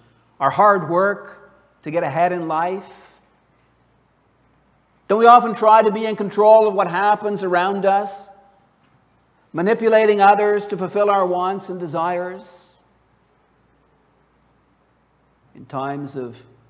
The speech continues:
trouble and stress, do you call on the Lord for his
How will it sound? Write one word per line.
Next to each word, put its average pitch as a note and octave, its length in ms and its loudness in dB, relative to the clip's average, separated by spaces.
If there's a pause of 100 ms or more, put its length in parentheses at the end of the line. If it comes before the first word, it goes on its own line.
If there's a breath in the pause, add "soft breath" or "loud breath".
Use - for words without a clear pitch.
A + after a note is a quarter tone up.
(200)
trouble D3 520 -6
and C3 120 -12
stress, - 920 -10 (1300)
do D#3 80 -10
you G3+ 120 -6
call G#3 300 -2
on G3+ 100 -4
the G3 80 -4
Lord F#3 520 -6 (880)
for C3 140 -14
his C3 160 -16